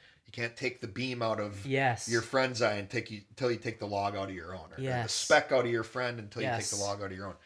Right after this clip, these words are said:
Speaker 1: That's this principle of I need to learn how to help myself and bear my own burden before I can help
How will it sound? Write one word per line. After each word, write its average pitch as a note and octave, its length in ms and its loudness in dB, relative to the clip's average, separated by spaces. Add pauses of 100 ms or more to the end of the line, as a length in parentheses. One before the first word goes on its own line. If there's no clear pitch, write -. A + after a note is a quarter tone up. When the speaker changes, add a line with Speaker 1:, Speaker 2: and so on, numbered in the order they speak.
(200)
Speaker 1:
That's B2+ 240 2
this F3 160 -2
principle B2 560 -4
of G2+ 160 -6 (280)
I A2+ 80 -4
need A2+ 240 -6
to B2+ 140 -6
learn A2 320 -2
how G#2+ 140 -2
to F#2 80 -4
help G#2+ 240 -2
myself G#2 400 -4
and F#2+ 120 -12
bear G2 180 -2
my F#2+ 140 -6
own A2 220 -8
burden F2+ 300 -10
before F#2 320 -8
I F2+ 60 -6
can F2 160 -14
help F2 300 -12